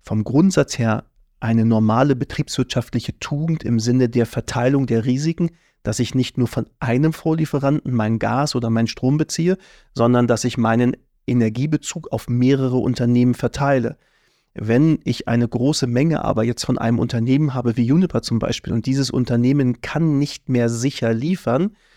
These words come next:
ähm, dann ist natürlich dadurch eine Problematik entstanden, die, äh, die Unternehmen dazu genötigt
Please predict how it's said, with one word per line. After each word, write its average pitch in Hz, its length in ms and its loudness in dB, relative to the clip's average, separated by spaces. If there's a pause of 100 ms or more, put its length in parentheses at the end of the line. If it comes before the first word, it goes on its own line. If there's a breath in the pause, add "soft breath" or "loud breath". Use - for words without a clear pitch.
(240 soft breath)
ähm, 117 220 0
dann 120 160 0
ist - 100 -4
natürlich 127 480 -2
dadurch 123 400 0
eine 117 160 0
Problematik 117 720 -2
entstanden, 139 600 -2 (480 soft breath)
die, 120 480 2
äh, - 160 -4
die 117 120 0
Unternehmen 120 600 2
dazu 131 680 -4
genötigt 127 960 -2